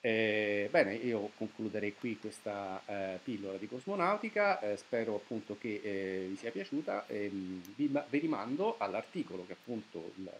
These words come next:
trenta giugno uscirà e che racconta nel dettaglio la storia della, della, della Soyuz undici e della sua tragedia.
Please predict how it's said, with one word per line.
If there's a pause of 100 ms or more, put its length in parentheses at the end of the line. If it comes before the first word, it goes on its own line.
trenta
giugno
uscirà (480)
e
che
racconta
nel
dettaglio
la
storia
della,
della,
della
Soyuz
undici
e
della
sua
tragedia.